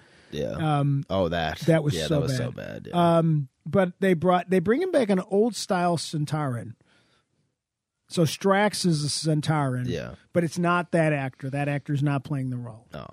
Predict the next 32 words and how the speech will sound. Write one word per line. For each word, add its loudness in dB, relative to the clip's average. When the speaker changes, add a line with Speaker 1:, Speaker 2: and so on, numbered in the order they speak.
Speaker 2:
So 0
they're 4
bringing 2
back 0
the -4
old 4
style, -2
like, -2
looks 2
like -2
he's -2
from -4
the -4
eighties -6
or -10
Speaker 1:
Oh. -2
Speaker 2:
like, -4
like, 2
he -2
definitely 0
has 0
the -4
crappier -2
Speaker 1:
Yeah, -2
Speaker 2:
looking, -2
Speaker 1:
yeah. -2
Speaker 2:
um, -6
style. -4
So -4
I 4
feel -2
like, 0